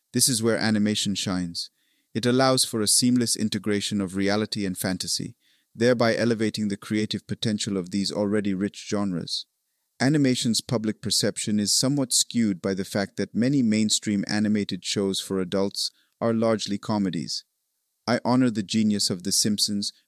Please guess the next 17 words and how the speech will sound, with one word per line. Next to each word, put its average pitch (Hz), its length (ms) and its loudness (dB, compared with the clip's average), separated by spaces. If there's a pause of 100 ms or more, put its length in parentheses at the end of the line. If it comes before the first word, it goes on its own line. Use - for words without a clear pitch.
(100)
Futurama, 101 680 0 (200)
Rick 104 280 -2
and 95 120 -2
Morty, 98 460 -2 (240)
and 98 180 0
Family 101 360 0
Guy, 87 340 -4 (360)
but 107 160 -4
understand 113 640 0
that 95 160 -2
their 101 160 0
humor 110 400 0
doesn't 104 360 -2
resonate 98 480 -2
with 95 160 -6
everyone. 90 500 -2 (640)
Hence, 123 380 2